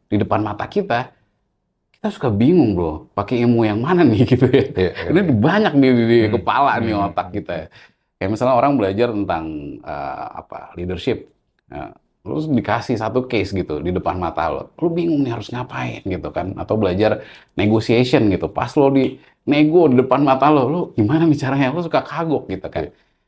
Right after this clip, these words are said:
Speaker 1: Nah, ternyata antara learning sama executing tuh ada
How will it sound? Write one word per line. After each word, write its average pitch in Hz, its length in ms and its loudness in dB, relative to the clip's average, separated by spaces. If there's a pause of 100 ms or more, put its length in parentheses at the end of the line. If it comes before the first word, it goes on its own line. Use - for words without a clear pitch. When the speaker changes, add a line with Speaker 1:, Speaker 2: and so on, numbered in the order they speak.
(220)
Speaker 1:
Nah, 107 120 -4
ternyata 113 360 0
antara 107 460 2 (260)
learning 98 480 -4
sama 139 240 -6
executing 101 560 -6
tuh 196 360 -4
ada 92 440 -4